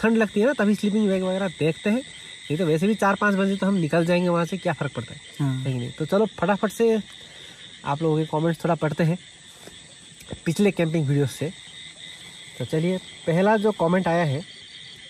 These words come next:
Speaker 1: जस्मिता बेहरा, "Very nice camping, thank you so much।"
Speaker 2: Thank you so much।
Speaker 1: अभी जो दूसरा comment है वो लिखते हैं, "सुशील बुरदकर जी, क्या सही dish बनाते हो आप, देखते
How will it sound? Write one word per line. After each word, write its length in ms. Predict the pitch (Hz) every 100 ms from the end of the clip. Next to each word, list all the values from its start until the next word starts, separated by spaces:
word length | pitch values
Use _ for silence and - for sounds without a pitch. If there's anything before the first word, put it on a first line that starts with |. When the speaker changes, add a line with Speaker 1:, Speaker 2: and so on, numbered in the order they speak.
| -
Speaker 1:
जस्मिता 560 | 120 151 - 185 196
बेहरा, 380 | 170 147 151 110 - - - -
"Very 200 | 151 185
nice 280 | 175 175 180
camping, 380 | - 160 160 185 - 139
thank 160 | 131
you 140 | 160 147
so 120 | 147
much।" 480 | 160 175 - - -
Speaker 2:
Thank 160 | 131 151
you 100 | -
so 140 | 156
much। 100 | 156 - - - - - - - - -
Speaker 1:
अभी 180 | 135 147
जो 120 | 143
दूसरा 420 | 127 139 - 165
comment 400 | - 156 160 151
है 120 | 160
वो 200 | 156 143
लिखते 320 | 143 135 -
हैं, 160 | 147 151
"सुशील 520 | - 156 - 190 170
बुरदकर 440 | 160 180 - 180 160
जी, 380 | 160 190 202 185 -
क्या 160 | 170 180
सही 340 | - 156 196
dish 320 | 170 180 - 165
बनाते 340 | 170 175 175
हो 120 | 175
आप, 180 | 175 170 - - - - - - -
देखते 800 | 131 120 156 160 - - 208 208